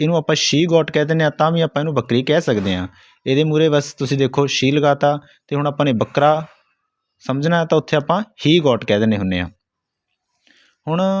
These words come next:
ਇਸ ਦਾ ਮਤਲਬ, ਗੌਟ ਦਾ ਮਤਲਬ ਇੱਕ ਨਾ ਮਕਰ ਰਾਸ਼ੀ ਦਾ ਚਿੰਨ੍ਹ ਵੀ ਹੁੰਦਾ ਹੈ, ਜਿਸ ਨੂੰ ਕੈਪਰੀਕੌਨ ਕਿਹਾ ਜਾਂਦਾ ਹੁੰਦਾ ਗਾ, ਮਕਰ,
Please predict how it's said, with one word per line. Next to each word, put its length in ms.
ਇਸ 180
ਦਾ 140
ਮਤਲਬ, 360
ਗੌਟ 440
ਦਾ 120
ਮਤਲਬ 240
ਇੱਕ 180
ਨਾ 280
ਮਕਰ 440
ਰਾਸ਼ੀ 420
ਦਾ 100
ਚਿੰਨ੍ਹ 300
ਵੀ 120
ਹੁੰਦਾ 280
ਹੈ, 80
ਜਿਸ 200
ਨੂੰ 300
ਕੈਪਰੀਕੌਨ 520
ਕਿਹਾ 200
ਜਾਂਦਾ 260
ਹੁੰਦਾ 220
ਗਾ, 220
ਮਕਰ, 440